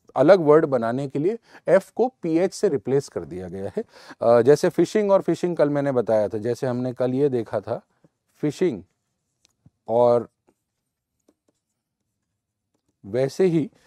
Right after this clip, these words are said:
एफ से पी बन गया है। ये हैकर जो है, कंप्यूटर, इंटरनेट और मास टेलीकॉम सिस्टम का गहन ज्ञान रखते हैं,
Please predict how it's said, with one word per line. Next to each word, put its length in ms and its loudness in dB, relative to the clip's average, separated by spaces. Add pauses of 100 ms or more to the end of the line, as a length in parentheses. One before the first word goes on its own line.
(220)
एफ 220 4
से 280 0 (140)
पी 120 -2
बन 180 0
गया 240 -6
है। 140 -12 (280)
ये 180 6
हैकर 400 4
जो 180 2
है, 140 -2
कंप्यूटर, 560 0
इंटरनेट 520 -2
और 120 4
मास 380 0
टेलीकॉम 400 -2
सिस्टम 400 -8
का 200 -2 (300)
गहन 380 0
ज्ञान 260 0
रखते 300 -6
हैं, 200 -8